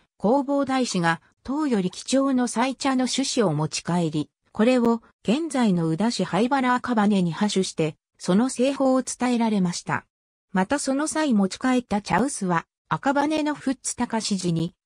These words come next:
現在も保存されております。茶の実も、また同境内に、苔の園として保存されており、これが、大和茶の始めとも言われております。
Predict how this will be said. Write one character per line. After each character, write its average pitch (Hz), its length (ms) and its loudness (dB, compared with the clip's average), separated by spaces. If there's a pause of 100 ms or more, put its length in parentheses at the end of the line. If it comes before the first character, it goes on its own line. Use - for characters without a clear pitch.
(120)
現 294 300 0
在 233 240 2
も 165 100 0
保 165 180 -6
存 240 240 0
さ 240 180 -2
れ 214 100 -2
て 208 120 -2
お 190 80 2
り 170 140 0
ま 147 160 0
す。 - 300 -12 (400)
茶 214 160 0
の 254 120 2
実 262 140 -2
も、 254 240 2 (240)
ま 196 120 2
た 285 160 0
同 277 180 2
境 302 260 0
内 208 200 4
に、 170 200 0 (220)
苔 262 260 0
の 302 140 -4
園 294 320 -2
と 202 100 -2
し - 140 -6
て 202 80 0
保 170 160 -2
存 190 180 2
さ 226 160 -2
れ 208 120 0
て 202 120 -2
お 175 140 2
り、 160 220 -2 (260)
こ 202 100 2
れ 247 140 2
が、 226 260 2 (240)
大 185 120 2
和 302 280 2
茶 233 160 2
の 196 120 4
始 196 260 -4
め 247 140 0
と 247 120 2
も 190 120 4
言 156 120 0
わ 160 120 0
れ 220 100 0
て 208 100 -2
お 190 100 2
り 170 120 0
ま 147 160 0
す。 - 300 -10